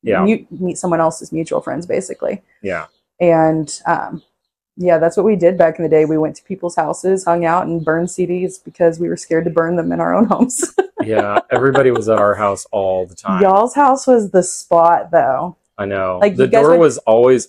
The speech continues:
Speaker 1: unlocked. Well, the back door was always unlocked. And if somebody came to the front door and knocked,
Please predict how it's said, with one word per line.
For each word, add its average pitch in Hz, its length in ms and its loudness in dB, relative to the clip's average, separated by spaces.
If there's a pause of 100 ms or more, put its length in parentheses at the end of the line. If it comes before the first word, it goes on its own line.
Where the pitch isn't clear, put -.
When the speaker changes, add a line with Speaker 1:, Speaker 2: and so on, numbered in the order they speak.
Speaker 1:
unlocked. 107 600 0
Well, 104 140 2
the 101 80 -2
back 113 300 -2
door 120 160 2
was 104 120 0
always 104 300 0
unlocked. 101 420 -4
And 107 80 -6
if 113 80 -4
somebody 160 260 0
came 165 180 -2
to 139 40 2
the 117 80 2
front 117 240 -4
door 123 140 2
and 104 140 -2
knocked, 104 420 -2